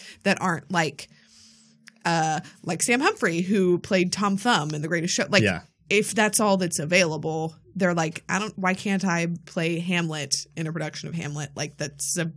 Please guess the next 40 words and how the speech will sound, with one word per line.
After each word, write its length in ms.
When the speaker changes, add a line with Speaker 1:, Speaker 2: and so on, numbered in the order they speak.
Speaker 1:
fair 160
question. 440
And 100
I 40
thought 120
that 100
was 100
really 140
fascinating 480
because 200
I 60
was 160
like, 160
"We 100
just 220
don't 300
see 580
enough, 680
uh, 220
diversity 720
in 260
that 580
category." 420
Speaker 2:
Yeah, 140
I 120
think 200
we're 100
hitting 280
this 180
sort 160
of 60
the 60
same 180
problem 260
we 160
had 200
from 120
Last 220
of 60
the 40